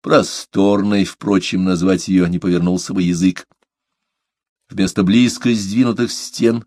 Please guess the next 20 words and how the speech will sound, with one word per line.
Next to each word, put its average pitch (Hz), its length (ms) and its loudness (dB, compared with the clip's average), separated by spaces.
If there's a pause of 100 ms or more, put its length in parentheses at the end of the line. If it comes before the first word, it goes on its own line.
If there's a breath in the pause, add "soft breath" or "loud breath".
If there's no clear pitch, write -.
(460)
подземного 107 680 2
коридора 107 560 4
был 101 220 0
серый, 107 680 0 (300)
ощутимо 104 640 -2
вязкий 95 500 2
туман. 85 640 0 (480)
Просто 92 760 -2
надо 85 400 0
было 78 240 -4 (100)
идти, - 540 -6 (600)
и 123 100 -6
волкодав 87 440 -2
торопился, 82 640 -6 (540)
потому - 240 -8
что 98 140 -4
за 92 140 4
ним 98 180 4
была 92 300 4
погоня. 87 500 0